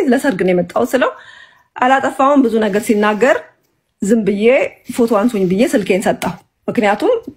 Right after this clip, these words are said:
ያንን ራሴ ኤክስፕሌን ካላደረኩኝ በቃ ላይቭ ገብቷል ኦልሬዲ። ሊጮህ ነው፣ ብዙ አይነት ነገር ሊሰራ ነው። ከዛ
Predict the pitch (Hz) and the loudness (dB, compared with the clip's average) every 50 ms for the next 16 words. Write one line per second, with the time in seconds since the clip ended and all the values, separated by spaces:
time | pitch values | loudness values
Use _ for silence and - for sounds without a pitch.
0 | - - - - 220 226 233 226 233 233 220 214 202 190 - 202 185 - - - | -12 -6 0 0 2 2 4 4 4 4 4 2 2 2 0 -2 -2 -2 -2 -2
1 | 226 220 226 254 262 226 226 226 233 233 226 269 - - 466 453 320 254 - - | 0 0 2 2 2 4 4 4 2 2 2 0 2 4 2 4 4 0 0 0
2 | 190 185 196 214 220 214 202 185 220 180 175 185 180 185 185 202 220 233 240 480 | 0 0 2 2 2 2 2 0 -2 0 0 0 0 0 0 0 0 2 0 0
3 | 554 - - - - - _ _ - 311 349 - - 349 359 269 262 277 320 427 | -2 -2 -12 -20 -20 -20 _ _ 0 0 2 2 2 2 4 4 4 4 2 2
4 | 370 269 262 233 285 269 254 254 - 277 254 208 214 220 208 269 - - 233 196 | 2 0 2 2 2 2 2 0 2 0 0 2 0 0 0 -2 0 0 -2 -2
5 | 170 170 175 175 180 - _ _ _ _ _ - - - - - - - - - | -2 -4 -4 -6 -10 -10 _ _ _ _ _ -20 -20 -20 -20 -20 -20 -20 -18 -8
6 | - 339 294 277 | -2 0 2 2